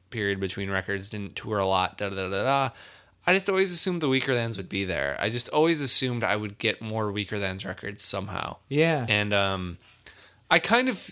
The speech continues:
Speaker 1: I mean, the newest John Kay record is, is, feels like that 'cause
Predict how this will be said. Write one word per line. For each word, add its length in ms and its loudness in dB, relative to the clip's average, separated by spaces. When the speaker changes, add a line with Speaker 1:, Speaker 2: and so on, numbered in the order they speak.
Speaker 1:
I 100 8
mean, 140 2
the 100 4
newest 680 4
John 280 2
Kay 200 2
record 360 0
is, 180 -4
is, 240 -8
feels 480 2
like 160 0
that 180 2
'cause 340 -8